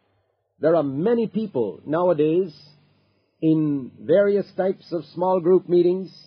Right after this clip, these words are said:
who speak about visions they have seen. And prophecies that they claim to have heard,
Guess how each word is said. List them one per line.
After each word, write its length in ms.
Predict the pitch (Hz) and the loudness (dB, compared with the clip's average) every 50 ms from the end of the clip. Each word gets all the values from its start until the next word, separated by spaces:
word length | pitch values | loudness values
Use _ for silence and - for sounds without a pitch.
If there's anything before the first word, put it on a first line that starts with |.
| _ _ _ _ _ _ _ _ _ _ _ - | _ _ _ _ _ _ _ _ _ _ _ -4
who 140 | - 175 202 | -2 -2 -2
speak 320 | - - - - 208 202 | -4 -4 -4 -4 -2 -2
about 240 | 196 175 180 185 165 | 0 0 0 0 0
visions 580 | 143 127 127 165 220 180 151 180 190 190 156 143 | -2 -2 0 0 0 2 0 -2 -2 -2 -2 0
they 140 | 175 175 | 0 0
have 140 | 165 175 165 | 0 0 -2
seen. 500 | - - 165 180 156 123 98 76 67 69 - _ _ _ _ _ _ _ _ _ _ _ _ _ _ _ _ _ _ _ _ - | -4 -2 -2 -2 -2 -2 -6 -12 -16 -20 -20 _ _ _ _ _ _ _ _ _ _ _ _ _ _ _ _ _ _ _ _ -6
And 220 | 139 147 139 - | -4 -4 -4 -4
prophecies 680 | - - 190 202 202 156 185 - - 190 190 185 185 156 131 | -4 -2 -2 0 0 0 -2 -4 -2 -2 -4 -2 -4 -4 -2
that 180 | 175 170 143 | -2 -2 0
they 220 | - 180 185 180 175 - - | 0 0 0 0 -2 -2 -2
claim 300 | - 180 190 190 185 165 | 0 2 2 2 2 0
to 80 | - 175 | 0 0
have 240 | 170 165 160 139 | 0 0 0 2
heard, 340 | 147 175 165 135 104 92 76 | 2 2 2 2 0 -4 -10